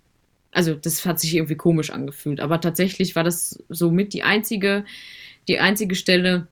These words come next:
Und das Finale hätte man vielleicht noch ein bisschen storylastiger machen können, gefühlt. Aber, äh, tatsächlich,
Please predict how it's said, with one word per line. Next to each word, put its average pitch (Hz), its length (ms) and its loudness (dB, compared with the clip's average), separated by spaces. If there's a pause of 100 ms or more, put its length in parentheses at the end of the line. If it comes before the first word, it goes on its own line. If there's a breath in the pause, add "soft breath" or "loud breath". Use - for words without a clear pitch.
(160)
Und 180 220 -2
das 175 180 0
Finale 220 1900 2 (640 loud breath)
hätte 226 340 2
man 214 280 4
vielleicht 208 520 0
noch 190 160 -2
ein 175 140 0
bisschen 247 440 0
storylastiger 233 1120 0
machen 262 360 0
können, 285 360 2 (1080)
gefühlt. 311 600 2
Aber, 233 420 2
äh, 208 140 2
tatsächlich, 208 600 -2